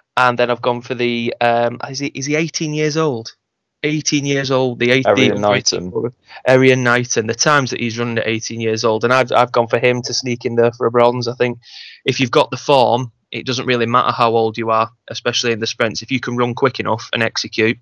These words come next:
Speaker 1: doesn't matter how old you are. In the women's two hundred, the win,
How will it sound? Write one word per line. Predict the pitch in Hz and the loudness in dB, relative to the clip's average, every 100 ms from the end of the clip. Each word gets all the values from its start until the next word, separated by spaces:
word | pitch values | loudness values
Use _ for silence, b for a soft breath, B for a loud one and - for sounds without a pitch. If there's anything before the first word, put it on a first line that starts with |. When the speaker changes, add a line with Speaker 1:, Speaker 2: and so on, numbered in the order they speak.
| b b b | b b b
Speaker 1:
doesn't | 135 120 | 0 2
matter | 113 101 | 4 2
how | 110 120 | 4 6
old | 117 113 | 6 4
you | 117 113 | 2 2
are. | 113 113 B B B B | 2 0 B B B B
In | - | 0
the | 120 | 4
women's | 131 139 127 - | 6 4 2 -2
two | 139 131 | 2 2
hundred, | 127 123 131 127 - _ _ _ _ _ _ _ - | 2 2 2 2 -6 _ _ _ _ _ _ _ -2
the | 120 | 2
win, | 127 135 139 139 | 6 6 4 -2